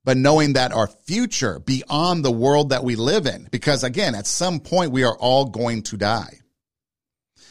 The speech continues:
And so our faith in Jesus now secures us that place in heaven for all eternity. There is no more wondering, good,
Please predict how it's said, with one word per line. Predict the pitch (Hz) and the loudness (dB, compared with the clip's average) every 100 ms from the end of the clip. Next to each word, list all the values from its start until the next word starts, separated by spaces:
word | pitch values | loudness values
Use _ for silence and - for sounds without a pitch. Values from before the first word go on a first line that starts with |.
| _ | _
And | 117 127 | -6 0
so | 151 | 2
our | 131 | 2
faith | - - 170 170 147 | 2 0 2 2 0
in | 113 | -4
Jesus | - 156 185 131 101 | 0 -2 0 -4 -2
now | 117 107 | -2 -2
secures | - - - 151 196 98 | -6 -10 -4 0 0 -2
us | - - - _ _ _ _ _ _ _ _ _ _ - | -8 -10 -12 _ _ _ _ _ _ _ _ _ _ -6
that | 117 - | -4 -4
place | - 117 - | -2 -2 -2
in | 95 | -2
heaven | 127 131 90 | -2 -2 -6
for | - - | -10 -2
all | 107 104 | 0 0
eternity. | 92 - 131 151 95 - _ _ _ _ _ _ - | -2 -6 -6 -6 -10 -16 _ _ _ _ _ _ -2
There | 131 | 0
is | 151 180 | 2 0
no | 160 151 | 2 2
more | 135 120 | 2 2
wondering, | 110 120 117 110 98 95 104 | 2 0 0 -2 -2 -6 -6
good, | 120 113 107 | -2 0 0